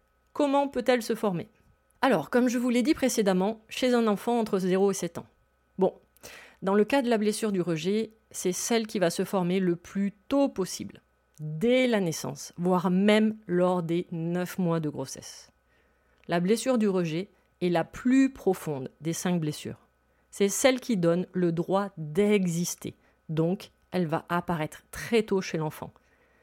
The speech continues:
Dès la naissance, par exemple, s'il s'agit d'un enfant non désiré, avec le fameux «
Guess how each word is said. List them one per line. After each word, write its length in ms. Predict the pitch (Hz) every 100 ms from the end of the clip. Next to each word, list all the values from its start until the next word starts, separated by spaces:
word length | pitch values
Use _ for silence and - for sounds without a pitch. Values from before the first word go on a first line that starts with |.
| _
Dès 200 | 175 208
la 140 | 269 262
naissance, 400 | 226 214 170 165
par 140 | 156
exemple, 320 | 156 143 135 -
s'il 220 | 180 160
s'agit 320 | 180 175 214
d'un 160 | 185 170
enfant 480 | 170 - 180 175 175 _ _ _ _
non 340 | 156 165 180 240
désiré, 460 | 254 233 208 147 - -
avec 240 | 165 170
le 80 | 175
fameux « 440 | - 170 185 185